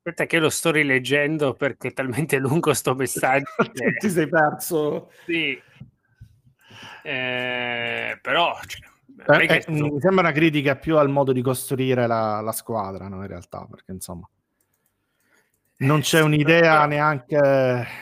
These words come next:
Speaker 2: neanche nel,
Speaker 1: Però la Juve
Speaker 2: nel,
Speaker 1: comunque ha
Speaker 2: nel
Speaker 1: giocatori
Speaker 2: costruire.
Speaker 1: giovani, ha giocatori forti, anche giocatori d'esperienza. Voglio dire, a me il discorso s-, sembra semplice, ha preso un allenatore strapagandolo,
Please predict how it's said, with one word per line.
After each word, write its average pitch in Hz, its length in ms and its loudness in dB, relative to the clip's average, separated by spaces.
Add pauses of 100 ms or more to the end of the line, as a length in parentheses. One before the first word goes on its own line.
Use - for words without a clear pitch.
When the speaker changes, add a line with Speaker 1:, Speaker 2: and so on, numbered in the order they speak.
Speaker 2:
neanche 123 640 -4
nel, 104 640 -10
Speaker 1:
Però 185 140 -2
la 135 80 2
Juve 135 200 2
Speaker 2:
nel, 127 80 0
Speaker 1:
comunque 135 380 0
ha 123 40 2
Speaker 2:
nel 117 80 0
Speaker 1:
giocatori 120 440 0
Speaker 2:
costruire. - 0 -
Speaker 1:
giovani, 131 640 0
ha - 120 -6
giocatori 113 800 -4
forti, 131 420 0
anche 117 240 -4
giocatori 120 520 -6
d'esperienza. 127 1120 -4 (1000)
Voglio 131 240 -4
dire, 104 400 -12 (720)
a 139 60 -14
me 143 80 -2
il 143 80 -2
discorso 135 360 -2
s-, - 200 -14
sembra 120 340 -6
semplice, 127 420 -4
ha 120 60 -2
preso 131 280 -4
un 127 60 -4
allenatore 123 540 -4
strapagandolo, 135 1200 -2